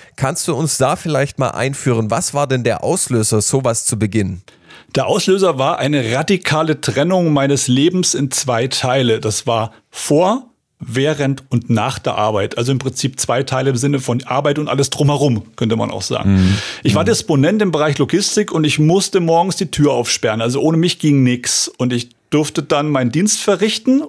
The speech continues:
Speaker 2: Ohne mich ging nix, weil Fahrerabhängigkeit von mir und so weiter. Und ich konnte auch nur aus dem Büro, wenn ich mich bei drei Leuten vorher abgemeldet habe.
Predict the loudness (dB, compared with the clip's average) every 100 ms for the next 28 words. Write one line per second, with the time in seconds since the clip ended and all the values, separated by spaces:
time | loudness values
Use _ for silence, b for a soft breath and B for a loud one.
0 | -4 0 2 2 2 0 2 4 4 2
1 | 0 -2 -2 -2 -2 0 -2 0 0 -4
2 | -2 -2 -2 -2 -4 -4 -2 2 4 2
3 | 0 -6 -2 -2 0 -2 -4 B B B
4 | B 0 0 0 -2 0 2 2 2 0
5 | 0 -2 0 2 0 0 -4 -2 0 0
6 | 0 -2 -2 -2 -4 -4 -4 -4 -8 -10
7 | -12